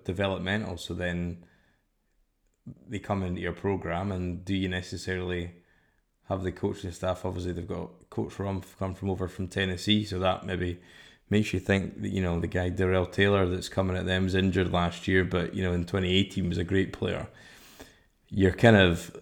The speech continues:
speculatively hoping that your pass rush is gonna improve, albeit with the guys in-house, and we'll come on to that. But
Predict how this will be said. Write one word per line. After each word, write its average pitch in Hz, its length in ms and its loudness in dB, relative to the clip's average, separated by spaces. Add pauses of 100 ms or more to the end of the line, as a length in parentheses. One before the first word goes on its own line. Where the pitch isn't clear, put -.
speculatively 92 1080 4
hoping 92 500 4
that 92 80 2
your 85 120 0
pass - 440 2
rush 90 180 -2
is 87 80 2
gonna 90 220 4
improve, 92 260 4
albeit 123 360 12
with 95 80 6
the 98 60 8
guys 95 300 6
in-house, 90 380 4
and 101 80 2
we'll 92 60 2
come 98 200 4
on 95 140 2
to - 80 -2
that. 87 260 2
But 87 240 -2